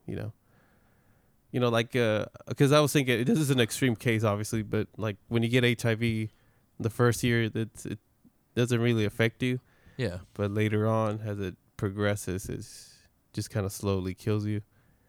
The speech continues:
Speaker 1: I'm not saying covid is like that, but, you know, is there, like, a side effect that might happen out of all this?
Speaker 2: Like, you're talking about having covid or
Speaker 1: Yeah.
Speaker 2: vaccines?
Speaker 1: Both.
Speaker 2: Both.
Speaker 1: Yeah.
Speaker 2: Yeah. Yeah.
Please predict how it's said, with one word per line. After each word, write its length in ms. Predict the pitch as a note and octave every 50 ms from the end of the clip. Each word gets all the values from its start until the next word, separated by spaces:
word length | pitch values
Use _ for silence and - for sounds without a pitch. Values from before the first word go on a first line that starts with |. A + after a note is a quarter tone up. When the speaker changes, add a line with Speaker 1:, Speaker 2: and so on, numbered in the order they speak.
| _ _ _ - _ _ _
Speaker 1:
I'm 140 | - A#2+ C3
not 120 | B2 A2+ -
saying 200 | - C#3 A#2 G#2
covid 340 | - C3 B2+ B2 A2+ A#2 G#2+
is 120 | G#2 G2+ G#2+
like 200 | G#2 G#2 G#2 -
that, 280 | G#2+ G#2+ G#2 - A#2
but, 140 | - F#2 - - - - _ - -
you 80 | F#2
know, 180 | F2 - - - - - -
is 180 | - A#2+ A#2+ A#2
there, 120 | A#2 A2+
like, 280 | A2 A2 G#2+ - - - - _
a 100 | G#2+ G2+
side 320 | G2 - - A2 A2 A#2 A#2
effect 300 | A2 - - B2 A2+ A#2
that 160 | A2+ G#2+ - - - _ _ _ _ _ _ _ _ _ -
might 240 | A2 G#2+ A2 G#2+
happen 360 | A2+ A2+ A2 A2 - - A2+ A2+
out 140 | A2+ A2
of 80 | A2+ A2+
all 180 | A2+ A2+ A2+ A#2
this? 280 | A#2+ A#2 A#2 - - - _ _ - - _ - - _ _ _ _ _ _ - _
Speaker 2:
Like, 180 | - G#2+ G#2+ G#2
you're 100 | G#2+ G2
talking 300 | - - B2+ A2+ G#2+ G#2
about 200 | G2+ F2+ F2+ F#2
having 280 | G2+ G2+ G2 F#2+ F#2+ F2
covid 480 | - - - A#2 B2+ C#3 D3 D#3 D3
or 100 | B2 G#2+
Speaker 1:
Yeah. 100 | D3 C#3 F2+
Speaker 2:
vaccines? 880 | F#2 G2 F#2 - - - - A2 G#2+ F#2 E2+ D#2+ - - - - - _ - _ _ -
Speaker 1:
Both. 480 | - B2 A2+ B2 F#2 A2 G#2+ - - - - -
Speaker 2:
Both. 400 | A2 B2 A#2+ G#2 F#2 F2 - - -
Speaker 1:
Yeah. 200 | A#2 F#2 F#2+ G#2+
Speaker 2:
Yeah. 220 | - A2+ G2+ F2+ F2+ - - - - _ - _ _ _ _ _ _ _ _ _ _ _ _ _
Yeah. 200 | A#2+ B2 G#2+ G2+